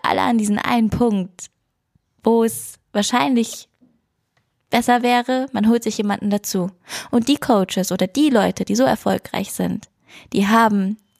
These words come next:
ganz, ganz oft jemanden gehabt, der mit ihnen diese Reise angeht und zumindest den Startschuss ermöglicht haben.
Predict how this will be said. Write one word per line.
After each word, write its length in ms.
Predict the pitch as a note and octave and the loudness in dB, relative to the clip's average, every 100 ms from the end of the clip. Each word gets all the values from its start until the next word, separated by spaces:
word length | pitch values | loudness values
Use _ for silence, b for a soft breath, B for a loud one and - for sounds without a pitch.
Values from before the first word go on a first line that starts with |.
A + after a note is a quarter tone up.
| _ | _
ganz, 260 | - A3+ A3+ | 0 0 2
ganz 260 | A3 A3+ - | 0 2 2
oft 480 | G3+ F#3+ - - _ _ _ _ _ _ | 2 0 -10 -18 _ _ _ _ _ _
jemanden 420 | _ F#3+ G3 - F#3+ | _ 0 0 -2 -4
gehabt, 540 | F#3 G#3+ - - - | -2 -2 -4 -14 -6
der 100 | F3 | -2
mit 340 | F#3 A3 A3+ | 2 2 0
ihnen 460 | - F3+ D#3+ D3 G3 - _ _ _ _ _ | -6 -4 -2 -4 -6 -10 _ _ _ _ _
diese 240 | F#3+ E3+ E3 | -4 0 2
Reise 600 | E3+ F3+ F#3+ G3+ G3 G#3 | 2 2 2 2 2 0
angeht 520 | - G3 G3 G#3+ A#3+ A3 | -2 0 0 0 0 -2
und 120 | F#3+ | -6
zumindest 480 | F#3 F#3+ G3+ G3+ - | -2 0 2 0 -2
den 120 | G3 | -4
Startschuss 540 | - G3+ G3 - E3+ | 0 0 0 0 -2
ermöglicht 600 | - - - - - - | 0 0 -2 -4 -10 -8
haben. 220 | - - | -8 -8